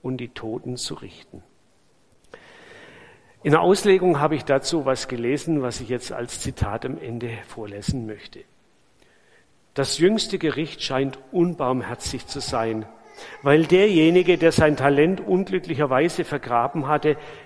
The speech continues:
keine zweite Chance mehr erhält. Aber das ist ein trügerischer Eindruck. Er hatte so viele Chancen in seinem Leben. Und gewiss hat er auch manche von ihnen genutzt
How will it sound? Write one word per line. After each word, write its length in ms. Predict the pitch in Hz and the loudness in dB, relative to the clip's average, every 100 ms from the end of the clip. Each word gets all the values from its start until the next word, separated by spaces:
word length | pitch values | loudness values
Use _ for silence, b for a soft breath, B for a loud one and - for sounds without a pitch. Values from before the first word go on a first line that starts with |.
| B | B
keine 500 | - 135 147 165 156 | 2 4 4 2 -2
zweite 560 | - - 120 127 139 | -4 -2 0 0 -2
Chance 480 | 139 - 117 113 - | -6 0 0 0 -4
mehr 240 | 120 117 - | -4 -4 -6
erhält. 500 | 135 104 95 92 - _ _ _ _ _ B B B B - | -8 -10 -14 -16 -20 _ _ _ _ _ B B B B 0
Aber 180 | 170 | 0
das 200 | 160 151 | 0 -4
ist 200 | 202 - | -6 -6
ein 180 | - 139 | -4 -4
trügerischer 680 | - 165 170 180 170 - 160 | 0 0 2 0 -2 -2 -4
Eindruck. 540 | 170 190 156 120 - - _ _ _ - | -2 -4 -6 -12 -12 -20 _ _ _ -10
Er 140 | 131 120 | -2 2
hatte 200 | 139 143 | 2 0
so 240 | - 143 | -2 -2
viele 380 | - 165 202 190 | -2 -8 -4 -4
Chancen 520 | - 131 117 - 123 | 0 0 0 -2 -6
in 220 | 139 135 | -6 -8
seinem 400 | - 123 123 123 | -2 0 0 0
Leben. 460 | 113 107 107 110 - _ _ _ _ _ _ _ B B B B B _ _ _ - | -2 -6 -8 -12 -14 _ _ _ _ _ _ _ B B B B B _ _ _ 0
Und 160 | 185 | 0
gewiss 300 | 151 160 - | 2 0 2
hat 120 | 185 170 | 2 2
er 100 | 156 | 2
auch 140 | 156 | 2
manche 340 | 147 185 196 | 4 4 2
von 200 | 202 185 | 0 0
ihnen 240 | 170 175 175 | 0 0 0
genutzt 600 | 160 180 - - - | -2 -4 -4 -6 -8